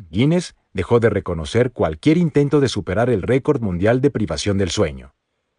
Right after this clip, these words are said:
Incluso empezó a eliminar los registros de privación del sueño de sus anales por temor a que alentaran futuros actos de abstinencia deliberada del sueño.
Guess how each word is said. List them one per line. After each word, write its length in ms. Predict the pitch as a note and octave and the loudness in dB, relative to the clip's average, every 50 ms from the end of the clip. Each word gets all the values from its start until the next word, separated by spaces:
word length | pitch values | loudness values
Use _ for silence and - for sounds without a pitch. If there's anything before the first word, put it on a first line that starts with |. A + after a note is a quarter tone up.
| _ _ _ | _ _ _
Incluso 440 | - C3+ B2+ A2+ E3+ F#3+ G3+ - A3 | 2 2 2 4 2 2 2 4 2
empezó 340 | G3 - A2 G2 - - B2 | 2 2 2 0 2 4 4
a 60 | B2 | 4
eliminar 480 | B2 A#2 G#2 F2+ D#2+ D#2 E2+ G#2 A2+ A2+ | 4 4 2 0 -2 -2 0 0 0 0
los 200 | B2+ C3 A2 - | 0 -2 -2 -2
registros 540 | D#2+ D2 - A#2 B2+ A#2 - C#3 C#3 B2 | -6 -4 -4 -4 -4 -2 0 0 0 2
de 100 | G#2+ G#2+ | 2 0
privación 540 | - - F2 D#2 C#2 C2+ - - G#2+ G#2+ G#2+ | -2 -2 -6 -10 -8 -8 -2 0 2 2 2
del 180 | G2 F2 D2 C#2+ | 2 0 -4 -6
sueño 360 | - - G#2+ A2 A2 A2 G#2 | -4 -2 0 2 2 2 0
de 120 | F#2 F2 | 0 -2
sus 200 | - - E2 - | -4 -6 -8 -10
anales 440 | D2+ D2 E2+ G#2+ A#2 A2 B2+ C3+ - | -8 -4 -2 0 0 0 0 -2 -2
por 220 | - - A2+ F#2+ - | -2 -2 -2 -2 -2
temor 340 | - F#2+ G#2 C3+ D#3 E3+ | -2 -2 0 2 2 2
a 40 | F3+ | 0
que 180 | - - - G#2+ | -2 0 0 0
alentaran 520 | G2 F2 E2 E2 D#2+ B2 C3+ D3 E3 E3 | 0 0 -2 -4 -2 0 2 2 2 0
futuros 520 | - - F#2+ F2 - C3 D3+ D#3 C3 - C#3+ | -2 -4 -8 -4 0 2 2 2 2 2 0
actos 320 | C3+ A#2+ - D3+ D3 A#2 | 0 0 0 0 0 2
de 80 | A2+ G2+ | 0 -2
abstinencia 600 | E2+ - - F2 D#2+ F#2 C3 C#3+ B2+ - D#3+ D3 | -2 -4 -8 -6 -4 -2 -2 -2 0 0 2 2
deliberada 560 | C#3 B2 G2+ F2+ E2 E2+ F2+ F#2+ F#2+ F#2 F2 | 2 0 0 -2 -2 0 0 0 0 0 -2
del 160 | F2+ G2 F2+ | -2 -4 -4
sueño. 440 | - G#2 G2 E2+ D2+ C2+ C2 - | -2 0 0 -2 -2 -6 -12 -18